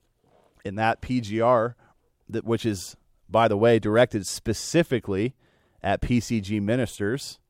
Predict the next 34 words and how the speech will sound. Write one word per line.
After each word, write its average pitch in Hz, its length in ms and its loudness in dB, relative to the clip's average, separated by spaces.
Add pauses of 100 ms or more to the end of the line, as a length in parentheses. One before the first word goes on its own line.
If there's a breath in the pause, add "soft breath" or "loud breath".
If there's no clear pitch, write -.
(1300)
but 104 200 0
of 98 120 -2
course, - 600 -4 (840)
really, 107 640 0 (220)
if 104 160 -2
it 113 80 2
applies 113 440 2
to 104 100 -4
the 92 100 -4
ministry, 101 640 -4 (180)
it 90 60 -10
has 123 300 2
to 117 100 2
apply 113 300 6
to 104 60 0
the 95 120 -2
rest 107 260 0
of 98 80 -4
us 95 180 0
too. 139 380 2 (720)
But 113 160 4
he 135 120 4
wrote 139 260 8
about 123 400 6
how 117 380 2 (1700 soft breath)
so 170 360 4
many 185 200 4
people 180 320 0
now 170 440 6
are 117 200 6
busy 151 440 0
with 123 320 0
trivial 156 640 4
things - 680 -8